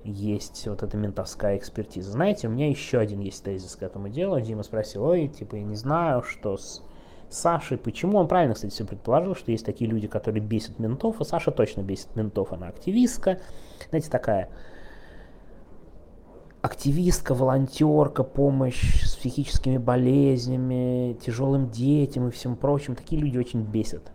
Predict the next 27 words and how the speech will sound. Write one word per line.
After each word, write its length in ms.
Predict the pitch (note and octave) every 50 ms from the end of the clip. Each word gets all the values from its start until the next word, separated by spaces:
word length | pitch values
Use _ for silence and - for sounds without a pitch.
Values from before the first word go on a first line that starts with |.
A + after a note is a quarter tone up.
| - -
ментов. 500 | G2+ G#2 G2+ G2 - B2+ B2 A2+ G#2 - - - - - - - - - F2 - -
Знаете, 220 | C3 B2+ A2+ -
как: 240 | - - - - - - - - - - - - - - - - - -
«Да 80 | D3
не 180 | B2 C3+ E3 F#3
наши 340 | F3+ C#3+ A#2 - - - -
какие-то, 460 | A#2+ A2+ - - A2 G2+ - - - -
фиг 180 | - - E3 C#3+
знает, 280 | A#2 C3 C3+ A#2+ A#2+ -
чем 160 | - A2 G#2+
занимаются, 540 | G#2+ A#2+ C3+ C3 B2 A2+ F#2 F2+ - - -
что 120 | - C#3+
это 140 | B2 - -
такое, 320 | A#2 G#2+ - - G2+ G2+
какая-то 400 | - - C3 B2+ A#2+ G#2+ - -
художница». 600 | - C#3 C3 B2 A2+ G#2+ - F#2+ F#2 - - - - - - - - - - - - - - - - - - - - - - - - -
Вот. 300 | A2+ A2+ G#2 G2 - - - - -
Нет, 240 | D#3+ G#3 A#3+ A#3
чтобы 580 | - - - - A#2 G#2 G#2+ G#2+ G2+ F#2 - - - - - - - - - - - -
на 140 | A2+ B2+
рыбалку, 580 | C3 C#3 C3+ B2+ A2 F#2 - - - - C2+ - - - - - - - - -
да, 320 | A#2 C3 D#3 D#3+ C3+ -
и 140 | G2 G#2+ G#2
карбюратор 580 | - - C3 A#2+ B2 C#3 C#3+ B2 G#2+ - G#2+
перебирать 540 | - - G#2+ G2+ G2+ G2+ A2 A2 G2+ G2 G2
в 60 | G2+
гараже, 500 | G2 A2 G#2+ A2 A2 G#2+ - F2+ - -